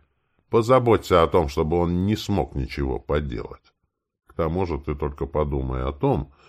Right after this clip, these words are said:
как к тебе в отряд кинутся все рейдеры, когда узнают про то, что именно ты отомстил за отряд Каменной Тени. Ты здесь, по сути, всего лишь новичок,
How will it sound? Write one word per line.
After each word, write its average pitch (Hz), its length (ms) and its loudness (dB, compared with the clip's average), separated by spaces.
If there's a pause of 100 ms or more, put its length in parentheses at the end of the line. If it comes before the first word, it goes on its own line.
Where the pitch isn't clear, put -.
(140)
как 147 200 4
к - 40 -12
тебе 131 300 4
в 120 80 8
отряд 143 380 4
кинутся 110 500 2
все - 280 0
рейдеры, 95 600 2 (400)
когда 80 340 0
узнают 76 500 0
про 80 180 0
то, 101 160 2
что - 180 -4
именно 82 400 0
ты 98 160 0
отомстил 71 600 0
за 71 180 0
отряд 73 340 -2
Каменной 65 500 -4
Тени. - 440 -8 (560)
Ты 117 100 -2
здесь, 104 220 -2
по 98 160 2
сути, 110 340 -4
всего 87 320 -2
лишь 82 200 -4
новичок, 82 840 -2